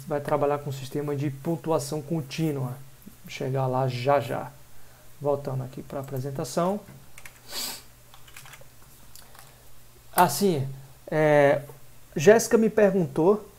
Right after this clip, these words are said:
é, se podiam modificar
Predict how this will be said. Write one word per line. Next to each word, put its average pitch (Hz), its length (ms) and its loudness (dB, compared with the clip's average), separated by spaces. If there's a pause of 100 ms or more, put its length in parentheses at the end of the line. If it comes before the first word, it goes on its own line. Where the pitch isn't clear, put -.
(380)
é, 135 580 -2 (540)
se - 320 -2
podiam 214 640 4
modificar 175 880 2